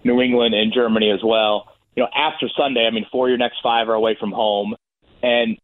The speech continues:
to me, I kind of view it like the last two weeks, you missed out opportunities to beat teams above you, which would have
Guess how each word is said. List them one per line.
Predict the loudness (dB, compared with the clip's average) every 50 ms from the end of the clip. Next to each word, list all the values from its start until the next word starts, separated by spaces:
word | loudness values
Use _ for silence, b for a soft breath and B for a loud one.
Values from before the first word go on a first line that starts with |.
| _ -2
to | -2 0
me, | 2 2 2 4 4
I | 2 2 0
kind | 0 0 0
of | 0 -2
view | 0 0 2 4 4 4 4
it | 4 2 0 -2 -2
like | -2 -2 -2 -2 -4 -8 _ _ _ _ _ _ _ _ -4
the | -2
last | 0 0 0 0 -2 -4 0
two | 0 2 2
weeks, | 2 2 2 2 0 -2 -6 -12 -14 -14 -14 _ -20 -20 -20 _ _ _ _ _ _ _ _ _ _ _ -2
you | 0 0 2
missed | 2 0 0 0 0
out | 0 0 2 2
opportunities | 0 -2 -2 -4 -4 -2 -2 0 2 2 2 0 0 -4
to | -4
beat | -2 0 0 0 0
teams | 0 0 0 0 0
above | 0 0 0 0 0 -2 -2
you, | -4 -4 -4 -2
which | 0 0 0 0 0 0
would | 0 2
have | 0